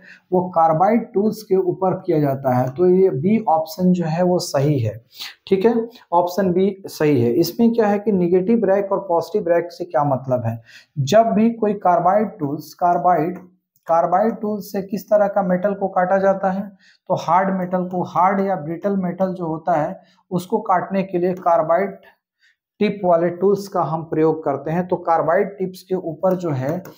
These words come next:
हमेशा negative rack angle दिया जाता है, negative rack दिया जाता है।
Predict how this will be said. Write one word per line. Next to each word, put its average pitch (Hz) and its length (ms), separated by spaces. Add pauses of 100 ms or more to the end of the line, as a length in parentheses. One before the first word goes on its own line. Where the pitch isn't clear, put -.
(400)
हमेशा 175 680
negative 180 840
rack 160 460
angle 160 260
दिया 143 300
जाता 123 360
है, 127 60
negative 170 500 (560)
rack 165 440
दिया 135 200
जाता 123 320
है। 127 200